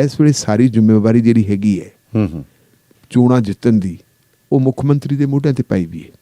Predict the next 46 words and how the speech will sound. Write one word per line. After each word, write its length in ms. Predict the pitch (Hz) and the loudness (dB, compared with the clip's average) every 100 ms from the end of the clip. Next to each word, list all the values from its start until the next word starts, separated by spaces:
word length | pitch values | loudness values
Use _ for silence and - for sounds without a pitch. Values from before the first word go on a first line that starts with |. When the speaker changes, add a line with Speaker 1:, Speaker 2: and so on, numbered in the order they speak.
| _ _ _ | _ _ _
Speaker 1:
ਕੈਪਟਨ 300 | 117 - 120 | -4 -2 0
ਅਮਰਿੰਦਰ 300 | 117 110 107 | 0 0 -4
ਸਿੰਘ 200 | 107 120 | -8 -6
ਨੂੰ 100 | 120 | -6
ਕਿਹਾ 280 | 104 110 113 | -2 0 0
ਹੈ, 60 | 98 - - _ - - | -2 -8 -20 _ -10 -4
ਰਾ-, 120 | 101 | -4
ਹਾਈ 200 | 110 113 | 0 -2
ਕਮਾਂਡ 280 | - 107 107 | 0 0 0
ਨੇ, 120 | 104 | 0
ਰਾਹੁਲ 240 | 104 107 107 | 0 -2 -2
ਗਾਂਧੀ 180 | 110 127 | -2 -4
ਨੇ, 80 | |
ਕਿ 100 | 131 | -6
ਸਾਨੂੰ 260 | 123 117 117 | -8 -6 -8
ਸੀਟਾਂ 340 | - 123 143 | -8 -4 0
ਜਿੱਤ 180 | 143 123 | 0 -2
ਕੇ 140 | - 104 | -4 -4
ਦਿਓ। 180 | - - - 98 | -6 -10 -6 -2
Speaker 2:
ਜੀ। 240 | 101 82 - _ _ _ - | 0 -2 -10 _ _ _ 2
Speaker 1:
ਇਹ 140 | 196 208 - | 2 2 0
ਉਹਨੇ 220 | 214 226 | 0 2
ਦੇਖਣੀਆਂ, 440 | 185 170 151 170 175 | 2 0 0 0 2
ਜਿਹਦੇ 240 | 170 170 | 2 2
'ਤੇ 140 | 151 | 0
ਜ਼ਿੰਮੇਵਾਰੀ 460 | 139 131 131 127 135 | -2 0 0 2 0
ਹੈ 40 | |
ਕਿ 160 | 131 135 - | -2 -6 -4
ਕੌਣ 300 | 117 120 131 - | 0 2 0 -4
ਕਿੱਥੋਂ 280 | 107 - 113 | -10 -6 -8
ਸੀਟ 400 | - 104 101 - | -4 -6 -6 -8
ਜਿੱਤਦਾ 320 | 98 - - | -12 -10 -18
ਹੈ। 80 | - _ _ _ _ _ _ _ 113 | -20 _ _ _ _ _ _ _ -4
ਰਹੀ 300 | 135 165 185 | 2 2 4
ਗੱਲ 200 | 190 175 | 2 2
ਫਤਿਹਗੜ੍ਹ 420 | 123 151 147 143 | 0 2 2 0
ਸਾਹਿਬ 240 | 165 165 | 2 2
ਦੀ, 100 | 175 | 0
ਫਤਿਹਗੜ੍ਹ 440 | - 165 147 151 147 | -2 -2 0 -2 -2
ਸਾਹਿਬ 200 | 147 147 | -6 -2
ਤੋਂ 140 | 147 | 0
ਜਿਹੜਾ 120 | 143 - | 0 0
ਕੈਂਡੀਡੇਟ 500 | 123 113 117 120 - | -2 0 0 0 -2
ਹੈ, 100 | 87 _ 110 | -6 _ -2
Speaker 2:
ਜੀ। 220 | 101 104 - 104 | 0 0 -2 -2
Speaker 1:
ਡਾਕਟਰ 320 | 110 - | -2 -2